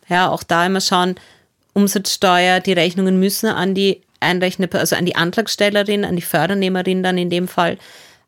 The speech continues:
ähm, ausgestellt sein. Genau, und da macht's natürlich auch nochmal einen Unterschied,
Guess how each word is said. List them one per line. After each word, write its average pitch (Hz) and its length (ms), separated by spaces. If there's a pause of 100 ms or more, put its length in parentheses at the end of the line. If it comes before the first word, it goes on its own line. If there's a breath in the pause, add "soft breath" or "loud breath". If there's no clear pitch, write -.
ähm, 175 400 (240)
ausgestellt 185 600
sein. 190 480 (960)
Genau, 139 380
und 156 220
da 151 220
macht's 160 280
natürlich 165 320
auch 135 60
nochmal 165 240
einen 165 160
Unterschied, 170 560